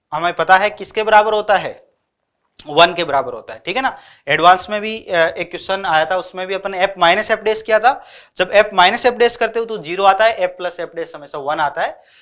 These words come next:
और बाकी अभी हम डिस्कस कर लेंगे वन क्यों होता है। तो इसको पहले तो कैलकुलेट करते हैं कितना आएगा। So टू टाइम्स सिक्स सी ज़ीरो, ठीक है, रूट फ़ाइव की पावर सिक्स, that is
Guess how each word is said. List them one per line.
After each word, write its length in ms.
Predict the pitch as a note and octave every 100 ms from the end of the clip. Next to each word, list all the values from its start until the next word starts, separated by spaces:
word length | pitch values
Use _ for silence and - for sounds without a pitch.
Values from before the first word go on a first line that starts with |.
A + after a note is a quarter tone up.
| _ D3
और 80 | C#3+
बाकी 220 | D#3 E3+
अभी 140 | D#3+
हम 160 | D#3 D3
डिस्कस 320 | C3+ - G#3
कर 120 | A3+
लेंगे 200 | A3 A#3
वन 220 | G3+ F#3
क्यों 200 | F3 E3 C#3+
होता 220 | A#2+ A2
है। 160 | A#2 _ _
तो 80 | -
इसको 200 | E3+ A3
पहले 180 | A3 A3
तो 100 | A3
कैलकुलेट 460 | F3+ D#3+ E3+ F#3
करते 220 | F#3 F#3+ F#3+
हैं 80 |
कितना 260 | F#3 F#3 F#3
आएगा। 320 | F3+ F3+ G#3+ - _ _ _
So 100 | -
टू 260 | D#3+ A#3 C4
टाइम्स 460 | - G#3 A3 A3 -
सिक्स 240 | A#3 -
सी 240 | - G#3 G3+ D3+
ज़ीरो, 320 | E3 F#3 C4 - _ _ _ _ _ _ _ _ _ _ _ _ _ - _ -
ठीक 120 | F#3+
है, 200 | F#3+ - _ _ -
रूट 360 | C#3 F#3+ A#3 -
फ़ाइव 240 | G3+ G#3
की 80 | A3+
पावर 260 | A3 G#3 G#3+
सिक्स, 460 | G#3+ F#3+ - - -
that 220 | D#3 D#3+
is 180 | F#3